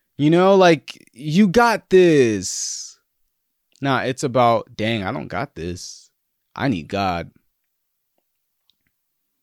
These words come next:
It's not about trusting in yourself. It's about trusting in the Lord.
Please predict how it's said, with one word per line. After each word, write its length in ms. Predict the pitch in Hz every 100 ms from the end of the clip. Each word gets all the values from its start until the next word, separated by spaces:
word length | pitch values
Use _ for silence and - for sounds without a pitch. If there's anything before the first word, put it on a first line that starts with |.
| _ _ _ _ _
It's 100 | -
not 140 | 123
about 200 | 127 104
trusting 440 | - 117 - 107
in 80 | 101
yourself. 640 | 92 - 156 202 - - _ _ _ _ _ _ _ _ _ _ _ _ _ _ _ _ _ _
It's 140 | -
about 160 | 98 95
trusting 380 | - 101 107 101
in 100 | 92
the 60 |
Lord. 400 | 90 92 90 117